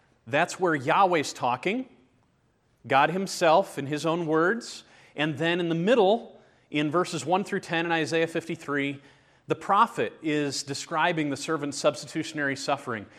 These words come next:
So we're in the final part of that unit, verse ten, gonna focus on the divine perspective on God's, on Jesus' suffering, how God was viewing it, what God was intending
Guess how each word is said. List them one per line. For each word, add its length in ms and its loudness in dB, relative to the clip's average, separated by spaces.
So 140 0
we're 120 4
in 80 0
the 60 -2
final 640 -2
part 580 4
of 420 2
that 280 2
unit, 320 -2
verse 320 0
ten, 440 0
gonna 140 2
focus 460 2
on 260 2
the 80 -4
divine 600 0
perspective 960 -2
on 260 -2
God's, 840 -2
on 320 0
Jesus' 500 -6
suffering, 520 0
how 160 4
God 580 8
was 240 0
viewing 400 0
it, 100 -4
what 240 2
God 400 8
was 220 0
intending 720 -4